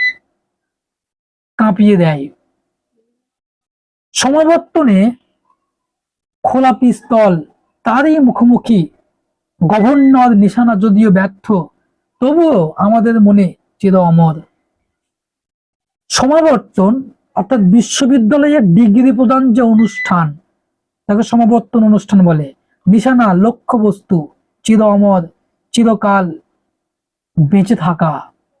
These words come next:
চিরকাল বেঁচে থাকার কথা এখানে, আম, বোঝানো হচ্ছে। তারপরে কবি বলছেন,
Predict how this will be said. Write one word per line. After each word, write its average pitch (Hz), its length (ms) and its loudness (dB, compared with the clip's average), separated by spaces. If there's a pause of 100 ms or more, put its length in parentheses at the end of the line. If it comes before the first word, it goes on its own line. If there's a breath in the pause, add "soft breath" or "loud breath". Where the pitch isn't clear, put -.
(580)
চিরকাল 196 560 -2 (480)
বেঁচে 233 240 0
থাকার 240 340 -2
কথা 208 240 0
এখানে, 190 400 -2 (480)
আম, 175 260 -2 (540)
বোঝানো 202 320 2
হচ্ছে। 170 540 -4 (420)
তারপরে 208 360 -2
কবি 214 140 0
বলছেন, 196 500 0